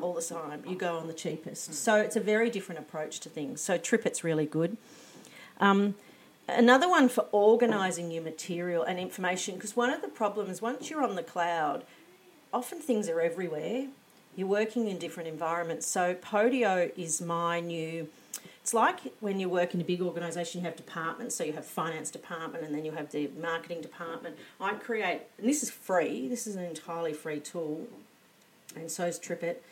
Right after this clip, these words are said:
Speaker 1: Um, in Podio, which is P O D I O, I create little rooms, so it might be the marketing room, and then everything we develop as a team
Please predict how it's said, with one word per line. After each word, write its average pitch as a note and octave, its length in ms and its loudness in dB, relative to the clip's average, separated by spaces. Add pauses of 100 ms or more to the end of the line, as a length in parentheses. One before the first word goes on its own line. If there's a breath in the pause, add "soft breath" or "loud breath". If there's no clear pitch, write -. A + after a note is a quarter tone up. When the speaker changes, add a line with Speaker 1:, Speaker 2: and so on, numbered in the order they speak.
(360 loud breath)
Speaker 1:
Um, G3 380 -2 (960)
in A3+ 140 4
Podio, F#3 460 2
which G#3+ 140 -2
is F#3 80 -10
P F#3 260 -4
O D#3+ 140 -2
D D#3+ 380 0
I D#3+ 260 -6
O, E3 360 -2 (260 loud breath)
I G3 120 -2
create F#3 440 0
little E3 160 -4
rooms, E3 540 -4
so E3+ 140 -4
it E3+ 100 -10
might D#3+ 220 -10
be D#3+ 80 -10
the E3 100 -8
marketing E3 560 -8
room, D#3 180 -6
and F3+ 80 -4
then F#3 220 -4
everything A3+ 580 2
we F3 200 0
develop D#3+ 600 -2
as F3 140 -2
a - 60 -8
team F3 580 -4